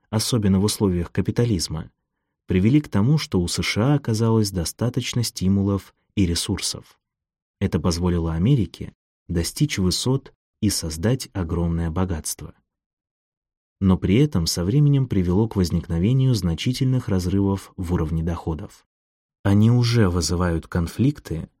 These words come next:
угрозы внутреннему порядку и производительности, необходимым, чтобы С Ш А оставались сильными. В Китае в свое время произошел классический коллапс финансов из-за слабостей, связанных с долгами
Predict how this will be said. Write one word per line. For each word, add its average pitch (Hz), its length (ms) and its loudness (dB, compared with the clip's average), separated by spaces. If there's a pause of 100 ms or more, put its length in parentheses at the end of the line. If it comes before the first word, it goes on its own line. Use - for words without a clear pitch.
(240)
угрозы 107 500 2
внутреннему 90 600 2
порядку 110 680 -2 (160)
и 113 120 2
производительности, 101 1200 0 (400)
необходимым, 92 720 2
чтобы 87 300 -2
С - 160 -4
Ш - 200 -4
А 104 300 0
оставались 82 580 -4
сильными. 78 600 -4 (680)
В - 140 -20
Китае 123 520 0 (380)
в - 80 -6
свое 92 340 0
время 143 340 4
произошел 101 540 0
классический 113 800 -4
коллапс 92 400 -2
финансов - 800 -4 (420)
из-за 90 260 -2
слабостей, 107 720 -2
связанных 92 640 0
с 85 40 -6
долгами 92 720 0